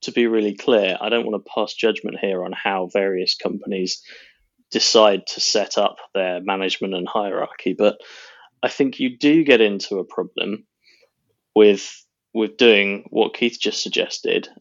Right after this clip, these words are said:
as a, as a non-coder shipping dr-, straight to production if the environment you're in is set up such that another team is held entirely accountable for that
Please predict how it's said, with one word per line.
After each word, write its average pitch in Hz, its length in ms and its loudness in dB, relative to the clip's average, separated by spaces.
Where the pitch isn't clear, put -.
as 95 100 -6
a, 95 160 0
as 98 120 -2
a 95 80 -6
non-coder 101 840 0
shipping 98 460 -2
dr-, - 160 -10
straight - 380 0
to 92 100 -4
production - 580 -2
if 147 260 2
the 127 100 2
environment 120 500 -2
you're 113 220 0
in 107 100 -2
is 101 160 -6
set 113 200 -6
up 107 180 0
such - 360 -4
that - 140 -2
another 110 240 -2
team 104 520 -2
is 120 140 -2
held 107 260 2
entirely 104 500 0
accountable 98 640 -4
for - 200 -6
that 98 220 0